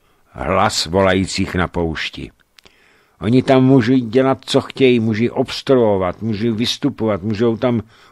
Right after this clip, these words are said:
udávat fakta. Tahle ta pětikolka, pětidemolice,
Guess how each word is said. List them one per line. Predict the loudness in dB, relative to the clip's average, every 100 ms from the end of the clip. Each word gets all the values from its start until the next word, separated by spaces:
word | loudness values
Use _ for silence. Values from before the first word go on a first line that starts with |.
| _ -4
udávat | 0 2 4 2 0
fakta. | -4 -6 -6 -4 -4 -4 _ _ _ _
Tahle | -4 -2 0
ta | 0
pětikolka, | -2 0 0 0 0 2 2 2 -4
pětidemolice, | -2 0 2 2 4 4 2 0 -4